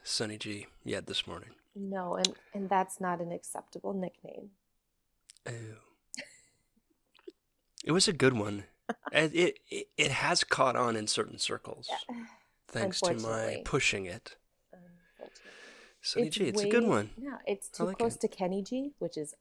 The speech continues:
Speaker 2: unacceptable.
Speaker 1: Yeah, that's not good.
Speaker 2: Yeah.
Speaker 1: Sunny G, Ken-, yeah, that's, that's a valid point.
Speaker 2: Yeah. There's
Speaker 1: Hmm.
Speaker 2: literally only two letters that are different.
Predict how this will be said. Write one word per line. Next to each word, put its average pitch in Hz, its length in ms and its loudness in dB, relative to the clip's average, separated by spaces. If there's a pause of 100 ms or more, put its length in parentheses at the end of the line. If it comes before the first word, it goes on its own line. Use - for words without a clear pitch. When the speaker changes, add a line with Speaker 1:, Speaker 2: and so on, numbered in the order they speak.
Speaker 2:
unacceptable. - 720 -14 (380)
Speaker 1:
Yeah, 110 180 4
that's 101 220 2
not - 200 -2
good. - 260 -8 (260)
Speaker 2:
Yeah. 196 160 -12 (220)
Speaker 1:
Sunny 123 360 0
G, 113 220 -2
Ken-, - 240 -6
yeah, 185 240 2
that's, 160 240 0
that's 151 260 0
a 147 40 -4
valid 120 360 0
point. 120 320 -10 (300)
Speaker 2:
Yeah. 214 160 -6 (1080)
There's 202 160 2
Speaker 1:
Hmm. 190 240 0
Speaker 2:
literally 214 360 6
only 185 300 -4
two 190 200 0
letters 156 400 -2
that - 100 -8
are - 120 -4
different. - 340 -10